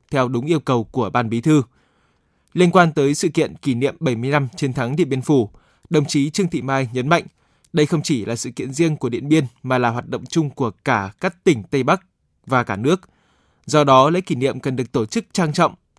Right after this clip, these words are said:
đúng với tầm vóc và ý nghĩa. Các hoạt động liên quan gồm sửa chữa, trùng tu, xây mới các công trình, trao tặng quà,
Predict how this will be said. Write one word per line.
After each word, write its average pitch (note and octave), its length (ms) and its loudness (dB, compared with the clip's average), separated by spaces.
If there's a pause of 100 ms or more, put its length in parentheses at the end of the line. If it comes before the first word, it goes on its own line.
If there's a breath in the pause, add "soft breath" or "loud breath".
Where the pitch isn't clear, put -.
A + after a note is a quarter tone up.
đúng D3+ 180 2
với E3+ 120 0
tầm E3 180 0
vóc E3+ 260 0
và C3 100 2
ý B2 140 -2
nghĩa. E3 280 2 (640)
Các A3+ 160 4
hoạt E3 140 2
động D3 220 -2
liên D3+ 160 -4
quan C#3+ 240 2 (100)
gồm B2+ 180 0
sửa A#2 220 -2
chữa, D3+ 320 -2 (220)
trùng C3+ 240 0
tu, D#3+ 240 6 (180 soft breath)
xây E3 200 0
mới C#3 220 0
các A3 160 -2
công D3+ 160 -2
trình, A#2+ 260 0 (160)
trao D3+ 160 2
tặng B2 180 -4
quà, B2 260 2